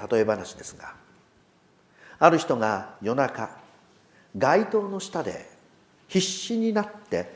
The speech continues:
何かを探しています。通りがかりの人が、「何を探してるんですか？」「実は家の鍵をなくしてしまったんです。」「それはお困りですね。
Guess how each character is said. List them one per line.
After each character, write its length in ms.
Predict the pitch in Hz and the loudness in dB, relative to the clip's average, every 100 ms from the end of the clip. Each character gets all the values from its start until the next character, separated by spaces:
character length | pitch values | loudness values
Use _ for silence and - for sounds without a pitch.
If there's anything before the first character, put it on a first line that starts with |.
| - - - | -20 -20 -6
何 240 | 143 196 | -4 -4
か 120 | - 104 | -6 -8
を 80 | |
探 280 | 87 95 131 | -10 -12 -14
し 80 | 151 | -12
て 100 | - | -12
い 60 | 90 | -12
ま 160 | 76 78 | -14 -20
す。 180 | - - - _ _ _ _ - - - - - _ _ _ _ _ _ _ _ _ _ _ _ | -20 -20 -20 _ _ _ _ -20 -20 -20 -20 -20 _ _ _ _ _ _ _ _ _ _ _ _
通 60 | 202 202 | 6 6
り 80 | 202 | 8
が 120 | 202 | 4
か 120 | 202 | 4
り 100 | 185 | 0
の 140 | 147 113 | -2 -6
人 220 | - 95 | -6 -8
が、 280 | 73 - - - _ _ _ _ _ _ - - - | -8 -14 -16 -20 _ _ _ _ _ _ -20 -20 2
「何 260 | 160 226 | 4 4
を 80 | 190 | 2
探 220 | - 127 | 0 -4
し 60 | 127 | -4
て 100 | 127 | -6
る 60 | 123 | -6
ん 80 | |
で 80 | 90 | -8
す 100 | - | -10
か？」 160 | 139 - - - _ _ _ _ _ _ _ _ _ _ _ - - - | -12 -14 -18 -20 _ _ _ _ _ _ _ _ _ _ _ -20 -20 -12
「実 340 | 104 135 - | -10 -6 -2
は 380 | 180 131 - - - - _ _ - - - | -2 -2 -4 -10 -18 -20 _ _ -20 -20 -12
家 300 | - 151 226 | -2 8 8
の 160 | 233 233 | 8 4
鍵 400 | - 190 196 247 | 2 -2 0 0
を 120 | 175 | 0
な 120 | 117 | -2
く 140 | - 160 | -6 -8
し 60 | |
て 120 | - | -8
し 100 | 143 | -10
ま 80 | 135 | -10
っ 40 | 123 | -8
た 120 | - | -8
ん 80 | 107 | -8
で 80 | - | -10
す。」 180 | - - - _ _ _ _ _ _ _ _ _ - - - | -14 -16 -20 _ _ _ _ _ _ _ _ _ -20 -20 -16
「そ 160 | - - | -10 -6
れ 80 | 113 | -2
は 280 | 131 135 | 0 4
お 120 | 135 131 | 4 4
困 200 | 151 156 | 0 -2
り 80 | 156 | 0
で 80 | 165 | -4
す 160 | - | -4
ね。 440 | 160 160 95 - | -4 -4 -4 -8